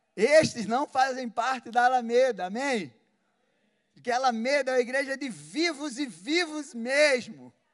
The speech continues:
Você crê nisso? Aleluia! E eu fico muito feliz porque você vai estar aqui. Esse final de semana vai ser um final de semana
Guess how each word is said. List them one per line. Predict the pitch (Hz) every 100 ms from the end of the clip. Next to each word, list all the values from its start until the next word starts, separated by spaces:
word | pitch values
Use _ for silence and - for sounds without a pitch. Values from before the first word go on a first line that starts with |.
| _ _ _ _ _ _ _ _ _
Você | - 220
crê | 226 269 269
nisso? | 294 320 240 - 135 _ _ _ _ _ _ _ _
Aleluia! | 156 208 254 262 240 240 262 247 202 139 117 _ _ _
E | 147
eu | 180
fico | 233 233 214
muito | 226 247 -
feliz | 226 208 226 208
porque | -
você | - 208
vai | 196
estar | -
aqui. | 196 - 208 220 233 220 _ _ _ _ _
Esse | - 226
final | 190 196
de |
semana | - 185 180 196
vai | 180
ser | 165 180
um | 165
final | 175 175
de |
semana | 180 170 170 156